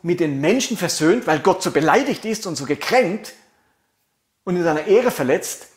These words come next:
sondern er hat die Menschen mit Gott versöhnt. Versteht ihr den Unterschied? Wir haben oft den Vorst-, die Vorstellung, Gott ist gekränkt, Gott ist sauer und Jesus versöhnt nun, äh, Gott mit den Menschen. Und dann ist für Gott wieder die Welt in Ordnung.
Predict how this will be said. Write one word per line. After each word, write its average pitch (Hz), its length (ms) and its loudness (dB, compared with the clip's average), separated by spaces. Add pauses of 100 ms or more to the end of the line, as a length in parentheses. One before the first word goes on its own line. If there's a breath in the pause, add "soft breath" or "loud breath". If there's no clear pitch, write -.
(260 soft breath)
sondern 175 400 0
er 135 140 -6
hat 151 140 -4
die 147 80 4
Menschen 135 600 -2 (100)
mit 127 260 -8
Gott 196 180 2
versöhnt. 185 440 -2
Versteht 214 200 0
ihr 202 60 0
den 202 80 -4
Unterschied? 202 500 -4 (480 soft breath)
Wir 165 100 0
haben 226 120 2
oft - 160 2
den 202 100 0
Vorst-, - 400 -2 (160)
die 170 60 -10
Vorstellung, 196 420 0
Gott 240 260 0
ist 233 220 -6
gekränkt, 262 640 -2 (280 soft breath)
Gott 220 200 2
ist - 200 -4
sauer 247 460 2 (160 loud breath)
und 160 160 -4
Jesus 240 480 0 (100)
versöhnt - 840 2
nun, 196 400 2 (920)
äh, 165 220 0
Gott - 220 2
mit 175 100 -4
den 165 140 -4
Menschen. 113 340 -12 (1160)
Und 135 80 -2
dann 185 100 2
ist - 160 -2
für 180 100 2
Gott 190 200 4
wieder 180 120 2
die 165 120 2
Welt 147 160 4
in 135 80 -2
Ordnung. 104 320 -10